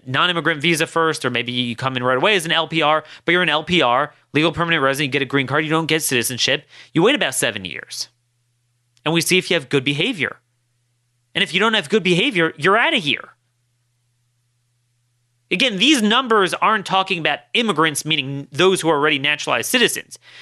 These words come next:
You know, once you're naturalized, you're naturalized. There's not, nothing we can do about that. We can't deport you. You're like anyone else, that you're just subject to the criminal convictions of a,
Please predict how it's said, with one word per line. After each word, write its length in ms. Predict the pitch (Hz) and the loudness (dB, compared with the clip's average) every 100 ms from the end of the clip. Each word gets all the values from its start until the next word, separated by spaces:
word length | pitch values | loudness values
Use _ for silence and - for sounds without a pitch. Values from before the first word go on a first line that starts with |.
| - | -8
You 60 | - | -2
know, 80 | 202 | 0
once 220 | 175 - | 0 0
you're 80 | 143 | 0
naturalized, 480 | 165 175 143 123 117 | 0 0 0 0 0
you're 80 | |
naturalized. 640 | 139 196 - 120 71 - - | -2 -2 -2 -2 -2 -2 -4
There's 120 | 123 | -2
not, 200 | 135 110 | -2 -2
nothing 200 | 127 120 | -4 -4
we 80 | 117 | -6
can 120 | 117 | -2
do 120 | 180 | 2
about 300 | 190 117 101 | 2 0 -4
that. 140 | 107 104 | -2 -2
We 80 | |
can't 200 | 107 117 | -4 -6
deport 360 | 101 - - 202 | -8 -4 -2 -2
you. 180 | 110 - _ _ _ _ _ _ _ _ _ _ _ _ - | -6 -12 _ _ _ _ _ _ _ _ _ _ _ _ -4
You're 220 | 123 123 | 0 2
like 160 | 123 | 0
anyone 360 | 135 135 123 123 | 0 -2 0 0
else, 260 | 190 165 - | 0 -2 -4
that 100 | 113 | -4
you're 80 | |
just 180 | 117 123 | -2 -2
subject 400 | - 123 120 113 | -2 -2 -4 -6
to 80 | - | -6
the 80 | 113 | -6
criminal 380 | - 127 113 104 | -4 -2 -4 -6
convictions 640 | 117 110 110 - 110 104 | -6 -6 -4 -4 -4 -2
of 200 | 101 101 | -2 -2
a, 240 | 101 95 | -2 -4